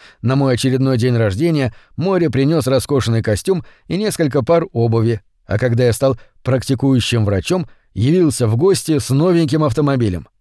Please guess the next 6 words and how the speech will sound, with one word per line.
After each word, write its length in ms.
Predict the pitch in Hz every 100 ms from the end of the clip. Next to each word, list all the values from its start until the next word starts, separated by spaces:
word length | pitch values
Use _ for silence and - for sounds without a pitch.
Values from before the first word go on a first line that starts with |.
| _ _ _ _
Дорел 440 | - 113 208 202 160
по-прежнему 680 | 143 135 208 196 156 151 139
был 200 | 196 147
в 80 |
превосходном 600 | 151 147 131 160 165 156
состоянии, 720 | 131 147 - 127 113 101 90